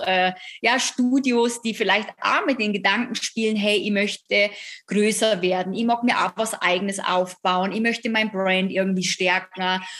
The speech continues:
Und ich, ich kann mir wirklich vorstellen, dass jetzt manche denken, „Um Gottes Willen, das ist mir alles“, also allein, wenn ich mich jetzt in mich zurückversetze, ich hab mir das auch manchmal gedacht und dachte mir, „Ach, wie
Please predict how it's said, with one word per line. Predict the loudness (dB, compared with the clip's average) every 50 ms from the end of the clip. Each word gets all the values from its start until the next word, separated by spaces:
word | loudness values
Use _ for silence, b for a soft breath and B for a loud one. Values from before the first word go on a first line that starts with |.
| B B B
Und | 2 4 4 4 2
ich, | 0 0 0 0 -2 -2
ich | 0 2
kann | 2 4 4
mir | 4 4 2
wirklich | 0 0 0 -2 -2
vorstellen, | 0 0 0 0 0 -2 -2 0
dass | 0 0 0
jetzt | -2 -2 -2 0
manche | 0 0 0 0 0 0
denken, | 0 0 0 -2
„Um | 0 0 0 2
Gottes | 2 2 2 2 -2 -4 -4 -2 -2
Willen, | 0 0 0 0
das | -2 -2 -4
ist | -4 0 2
mir | 2 2 4
alles“, | 4 4 4 4 2 0
also | -2 -2 0 -2 0 2
allein, | 2 2 4 4 4 2 2 2
wenn | 2
ich | 2
mich | 2 2
jetzt | 0 0 0
in | 2 2
mich | 2 0 0 -2
zurückversetze, | -2 0 0 0 -2 -4 -4 -2 -2 -2 2 0 0 0 0 -2 0 0 0 0 -2 B B B B B B B
ich | 0 2
hab | 2 4 2
mir | 2 0
das | 0 -2 -4
auch | -4 -2 0 2
manchmal | 2 2 2 0 -2 -4 -4 -2 -2
gedacht | -4 -4 -4 -4 -4 -4 -6
und | -2 -2 -2
dachte | -2 -2 -4 -2
mir, | -2 0 -2
„Ach, | -2 -6 -8
wie | -10